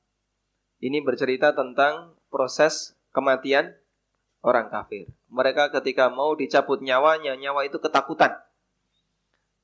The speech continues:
Sebagaimana yang disebutkan dalam hadis dari Al-Barra' bin Azib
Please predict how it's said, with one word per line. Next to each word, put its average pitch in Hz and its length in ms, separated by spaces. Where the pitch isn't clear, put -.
Sebagaimana 123 560
yang 131 80
disebutkan 127 480
dalam 117 160
hadis 127 240
dari 120 240
Al-Barra' 123 480
bin 120 160
Azib 123 480